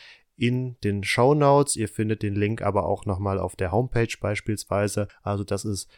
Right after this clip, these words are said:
ganz einfach zu finden und wir würden uns tierisch freuen, wenn ihr da mitmachen würdet und uns letztendlich dadurch auch sehr unterstützt.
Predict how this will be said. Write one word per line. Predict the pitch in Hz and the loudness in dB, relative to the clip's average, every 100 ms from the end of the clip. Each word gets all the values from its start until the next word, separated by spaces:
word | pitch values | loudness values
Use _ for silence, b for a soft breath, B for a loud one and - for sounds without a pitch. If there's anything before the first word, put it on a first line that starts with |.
| b - | b -2
ganz | 98 113 - | 0 0 -2
einfach | - 110 - 107 | -2 -2 -2 -6
zu | - 104 | -4 -2
finden | - 139 - 127 | 0 0 0 -2
und | 110 104 | -2 -2
wir | 101 | 0
würden | 110 107 | 0 0
uns | 104 - | -2 -4
tierisch | - 113 110 - | -2 0 0 -2
freuen, | - - 98 107 107 b b b - | -4 2 4 4 0 b b b -6
wenn | 101 104 | -4 -4
ihr | 98 98 | -4 -2
da | 101 98 | 0 0
mitmachen | 95 113 104 98 - 90 | 0 0 0 0 -2 -8
würdet | 95 95 92 | -6 -6 -6
und | 85 90 | -8 -6
uns | 95 95 - - _ _ | -6 -6 -10 -12 _ _
letztendlich | - 95 98 101 98 | -6 -6 -6 -4 -2
dadurch | 98 95 101 - | 0 2 0 -2
auch | 101 | -8
sehr | - 101 90 | -4 -2 -2
unterstützt. | 92 95 - 98 - - | -4 -6 -4 -6 -6 -12